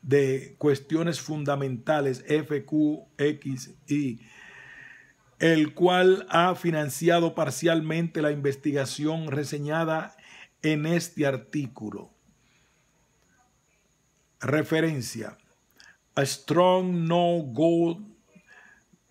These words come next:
Theorem on the Wagner's Frame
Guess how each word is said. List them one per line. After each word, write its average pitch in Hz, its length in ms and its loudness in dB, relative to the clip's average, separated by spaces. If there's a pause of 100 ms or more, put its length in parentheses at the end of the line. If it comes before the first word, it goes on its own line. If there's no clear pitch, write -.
(140)
Theorem 175 960 2 (480)
on 147 280 0
the 147 80 2
Wagner's 156 760 0
Frame 156 840 -2